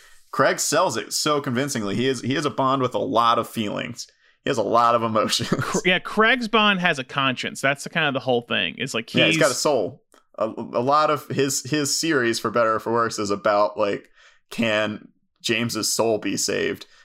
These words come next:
Speaker 1: And
Speaker 2: Yeah.
Speaker 1: that w-, that has never been asked in this franchise. Even, even in On Her Majesty's Secret
Speaker 2: No.
Speaker 1: Service, I don't think they really asked that question.
Speaker 2: No, they don't. But yeah, it's, uh, yeah, Craig, I, I'm interested to see what happens with No Time to Die.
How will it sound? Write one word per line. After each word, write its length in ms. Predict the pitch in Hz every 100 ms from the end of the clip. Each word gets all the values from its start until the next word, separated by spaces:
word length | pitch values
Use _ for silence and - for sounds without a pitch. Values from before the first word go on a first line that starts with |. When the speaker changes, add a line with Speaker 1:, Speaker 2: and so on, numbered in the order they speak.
| _
Speaker 1:
And 180 | 98 98
Speaker 2:
Yeah. 240 | 180 131 - _ -
Speaker 1:
that 100 | 117
w-, 180 | 123 -
that 160 | 143 120
has 120 | 101
never 360 | 110 117 123 110
been 180 | 110
asked 360 | 101 104 104 -
in 140 | 104 101
this 160 | 98
franchise. 400 | - 98 98 - -
Even, 280 | 147 160 139
even 260 | 170 180 151
in 120 | 127
On 140 | 127
Her 80 | 123
Majesty's 500 | 110 110 - 107 104
Secret 220 | 107 92
Speaker 2:
No. 40 | 151
Speaker 1:
Service, 280 | 139 107 104
I 60 |
don't 120 | 104 -
think 140 | 104
they 100 | 101
really 220 | 101 104
asked 240 | 101 104 -
that 140 | -
question. 480 | - - - - - - - -
Speaker 2:
No, 340 | 151 123 - -
they 100 | 131
don't. 320 | 160 120 - - -
But 340 | 120 143 139 -
yeah, 260 | 147 147 120
it's, 240 | 143 147 165
uh, 760 | 156 147 143 143 135 131 104 - - _ _ _ _ _ _ _ _ _ -
yeah, 120 | 156
Craig, 640 | - 190 196 202 190 170 - _
I, 320 | 139 143 151 160
I'm 80 | 147
interested 220 | 151 -
to 40 | 175
see 180 | 175 156
what 120 | 139
happens 240 | 139 131
with 100 | 127
No 80 | 131
Time 240 | 131 127
to 60 | 127
Die. 360 | 120 107 87